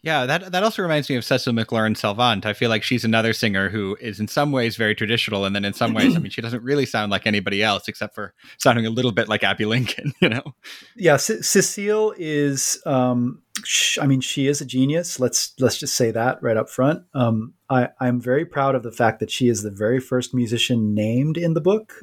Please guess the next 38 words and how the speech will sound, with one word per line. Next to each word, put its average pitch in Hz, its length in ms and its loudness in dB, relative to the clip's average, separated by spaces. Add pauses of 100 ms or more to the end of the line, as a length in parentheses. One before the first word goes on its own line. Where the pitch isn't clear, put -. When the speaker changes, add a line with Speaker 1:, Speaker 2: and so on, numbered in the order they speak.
(100)
Speaker 2:
um, 110 460 0 (380)
in 131 120 4
the 117 60 2
foreword, 139 580 0 (420)
um, 127 420 0 (120)
because 139 720 0 (320)
although 175 480 -2
she, - 200 -12
you 175 60 -4
know, 143 140 0
her 190 180 -4
career 165 400 0
was, 123 340 -2
was 135 120 0
in 131 100 2
quite 156 240 2
a 175 40 0
different 139 300 -2
place 143 380 -2
when 123 140 0
I, 113 220 0 (120)
when 117 180 0
I 113 100 2
was 107 340 -4 (100)
writing 123 340 2
this 143 160 -2
book 170 300 2
several 131 300 -2
years 143 240 0
ago, 185 360 0 (320)
it 180 100 -2
was 156 120 -6
already 190 280 0
clear 131 420 -2
that 101 180 -8
she 120 540 0
was, 107 800 -2 (420)
um, 101 460 -4